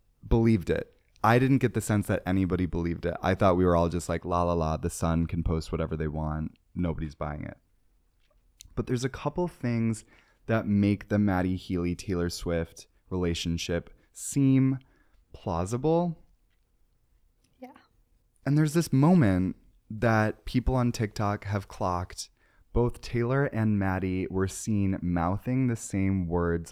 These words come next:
Speaker 1: on stage. They both mouth something along the lines of, "You know this song is about you. I love you,"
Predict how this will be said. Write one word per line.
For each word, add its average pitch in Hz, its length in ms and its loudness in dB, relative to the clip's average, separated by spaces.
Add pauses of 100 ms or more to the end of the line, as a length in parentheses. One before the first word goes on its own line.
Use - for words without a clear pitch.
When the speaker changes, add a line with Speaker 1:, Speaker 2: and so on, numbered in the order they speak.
(120)
Speaker 1:
on 85 320 -2
stage. - 580 -6
They 90 140 0
both 95 500 0
mouth 90 600 -2 (960)
something 147 340 2
along 117 240 4
the 98 80 2
lines 90 340 2
of, 85 500 -2 (2750)
"You 104 200 4
know 104 160 8
this 117 160 0
song 120 200 0
is 113 120 0
about 104 260 0
you. 82 460 0 (1600)
I 95 100 4
love 85 260 2
you," 58 160 -4